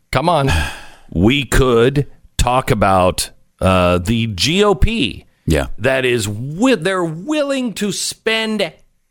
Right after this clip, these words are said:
Speaker 1: anything. And
Speaker 2: Don't care
Speaker 1: where
Speaker 2: anymore.
Speaker 1: are we getting these ideas? Does it,
Speaker 2: Mm.
Speaker 1: can you tell me what the metrics are here? If you really want to help people, you're just gonna send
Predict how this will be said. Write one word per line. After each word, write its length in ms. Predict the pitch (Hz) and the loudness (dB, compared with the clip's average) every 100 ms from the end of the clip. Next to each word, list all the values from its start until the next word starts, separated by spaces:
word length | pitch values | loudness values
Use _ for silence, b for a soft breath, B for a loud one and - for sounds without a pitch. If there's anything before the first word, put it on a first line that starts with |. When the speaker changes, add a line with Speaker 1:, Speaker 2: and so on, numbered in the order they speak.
| _ _ | _ _
Speaker 1:
anything. 840 | 214 262 226 156 113 98 85 101 110 b b b b | 0 2 2 0 0 -2 0 -2 -4 b b b b
And 320 | - 190 202 151 - - | -6 -4 -6 -8 -12 -10
Speaker 2:
Don't 180 | 135 - | -6 -2
care 240 | 190 - | 0 2
Speaker 1:
where 40 | 339 | 2
Speaker 2:
anymore. 200 | 359 427 | 2 2
Speaker 1:
are 100 | 269 | 4
we 120 | 285 | 2
getting 380 | 233 247 277 254 | 2 2 2 2
these 240 | 240 220 214 | 4 4 2
ideas? 800 | 220 175 220 226 120 73 - - - - | 2 2 4 4 2 0 -6 -8 -10 -2
Does 220 | 208 156 | -2 -2
it, 100 | - | -4
Speaker 2:
Mm. 140 | 160 - | -2 0
Speaker 1:
can 140 | 226 | 4
you 140 | 262 | 4
tell 340 | - - 220 233 | 2 0 0 2
me 160 | 254 | 4
what 160 | 240 220 | 4 2
the 80 | 202 | 2
metrics 680 | 135 135 170 - 202 - 143 | 2 2 0 -2 -4 -2 2
are 300 | 160 175 175 | 4 4 2
here? 380 | 208 202 208 B B B | 4 4 2 B B B
If 140 | 190 156 | -4 0
you 80 | 185 | 0
really 380 | 165 214 233 240 | 2 2 4 4
want 220 | 208 202 | 4 4
to 60 | 180 | 2
help 320 | 175 226 220 | 2 0 2
people, 520 | - 104 - 101 139 B B B B - | 2 2 2 2 2 B B B B 2
you're 180 | 160 208 | 4 4
just 160 | 202 | 2
gonna 160 | 240 226 | 2 2
send 560 | - - 190 202 202 | 2 2 2 2 0